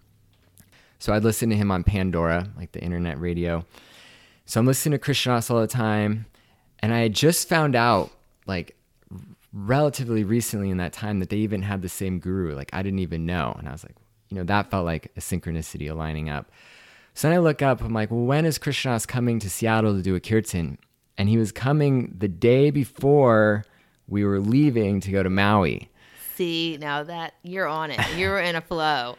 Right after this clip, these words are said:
Speaker 2: <laughs>
Speaker 1: Yeah, and it's just, like, it was, like, this
Speaker 2: I love
Speaker 1: moment
Speaker 2: it.
Speaker 1: where
Speaker 2: I
Speaker 1: it was
Speaker 2: love
Speaker 1: just
Speaker 2: it.
Speaker 1: like, "Okay,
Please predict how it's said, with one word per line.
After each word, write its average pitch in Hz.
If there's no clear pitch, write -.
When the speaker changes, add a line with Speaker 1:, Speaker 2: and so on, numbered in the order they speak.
Speaker 2:
<laughs> 285
Speaker 1:
Yeah, 180
and 120
it's 143
just, 170
like, 180
it 156
was, 180
like, 180
this 156
Speaker 2:
I 143
love -
Speaker 1:
moment 147
Speaker 2:
it. -
Speaker 1:
where 113
Speaker 2:
I 110
Speaker 1:
it 110
was 107
Speaker 2:
love -
Speaker 1:
just 170
Speaker 2:
it. 117
Speaker 1:
like, 101
"Okay, 98